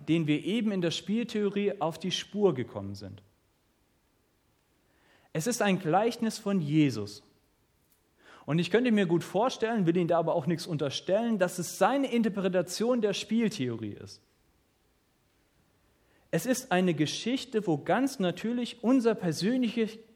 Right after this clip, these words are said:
persönliches Gerechtigkeitsempfinden aufschreit und ruft, „Hier ist Ungerechtigkeit, das darf nicht sein.“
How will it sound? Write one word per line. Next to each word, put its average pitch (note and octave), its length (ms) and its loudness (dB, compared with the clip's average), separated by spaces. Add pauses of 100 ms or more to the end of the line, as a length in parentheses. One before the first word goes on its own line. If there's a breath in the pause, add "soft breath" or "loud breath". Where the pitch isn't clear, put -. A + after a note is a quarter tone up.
(320)
persönliches G3 680 0
Gerechtigkeitsempfinden D#3 1120 0
aufschreit F#3+ 480 2
und D3+ 100 0
ruft, F#3 320 2 (220 loud breath)
„Hier C4 200 8
ist - 280 0
Ungerechtigkeit, G3+ 880 4
das C4 240 4
darf B3+ 260 4
nicht G#3 200 4
sein.“ A#2+ 400 2